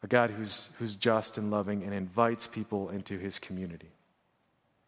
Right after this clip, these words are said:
So theft, that's theft. It might seem like a small sin, a small commandment. For sure, it's short, but not insignificant.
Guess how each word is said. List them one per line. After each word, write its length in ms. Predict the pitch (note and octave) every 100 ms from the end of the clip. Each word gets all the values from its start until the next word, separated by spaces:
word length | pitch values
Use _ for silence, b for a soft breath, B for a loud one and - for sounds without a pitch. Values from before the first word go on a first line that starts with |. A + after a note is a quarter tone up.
| _
So 140 | - D#3
theft, 360 | - F3 - - B B -
that's 240 | C#3+ -
theft. 300 | - F3 -
It 40 |
might 180 | C#3+ E3
seem 220 | - E3+
like 160 | D#3+ D3
a 60 | C#3
small 380 | - C#3 D3+
sin, 340 | D3+ D#3 D#3 D3
a 80 | B2+
small 260 | - C3+
commandment. 520 | C#3+ A#2 C3 D3 D3
For 100 | -
sure, 240 | A#2 C#3 C#3+
it's 120 | A2
short, 640 | - - C3 C#3 D#3+ - - b b b b b b b -
but 100 | A#2
not 200 | C3 B2
insignificant. 800 | B2 - F#2+ F#2+ - F2+ G#2